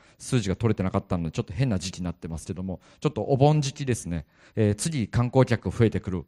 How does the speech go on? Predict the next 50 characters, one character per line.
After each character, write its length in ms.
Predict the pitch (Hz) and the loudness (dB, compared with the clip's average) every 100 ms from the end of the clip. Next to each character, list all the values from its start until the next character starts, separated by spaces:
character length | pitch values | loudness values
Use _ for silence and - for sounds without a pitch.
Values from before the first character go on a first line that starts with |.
| - | -2
お 80 | 123 | 2
盆 300 | 120 127 127 | 4 2 0
の、 200 | 127 - _ - - | -2 -2 _ -14 -2
え 240 | 110 110 | 2 2
ー、 60 | 107 | 2
時 140 | 113 | -4
期 120 | - 90 | -8 -2
に、 260 | 95 85 - - | 0 0 -6 -8
え 80 | 104 | -6
ー、 20 | |
こ 140 | - 120 | -2 -2
の 80 | |
数 260 | 117 - 131 | 0 2 2
字 140 | 95 | 2
が 200 | 90 85 - 117 | -4 -4 -4 -4
二 80 | |
千 240 | 113 135 117 | 2 4 4
十 180 | 110 110 | 2 2
六 160 | 110 | 2
年 140 | 107 95 | 0 -2
と 80 | |
比 100 | 92 | -2
べ 140 | 95 95 | -2 -2
て 100 | 98 | 0
ど 240 | 120 113 | 4 6
う 60 | 110 | 4
な 100 | 104 | 2
る 80 | 101 | 0
の 100 | 95 | 0
か 120 | 113 | 0
な 100 | 110 | 0
っ 60 | |
て 160 | - 104 | -2 -4
い 80 | 92 | -2
う 20 | |
の 100 | 92 | -2
が、 140 | 85 - | -4 -6
今 180 | 110 90 - | -6 -6 -4
楽 180 | 101 | -4
し 140 | 101 95 | -2 -2
み 80 | 92 | -2
の 80 | |
一 180 | 82 - | -4 -6
つ 120 | 98 | -6
で 80 | 85 | -6
あ 40 | 69 | -8
り 60 | |
ま 100 | 64 | -12
す。 140 | - - _ _ _ _ _ _ _ _ _ _ _ _ _ _ _ _ _ _ _ _ - | -16 -20 _ _ _ _ _ _ _ _ _ _ _ _ _ _ _ _ _ _ _ _ 0
で、 200 | 165 | 0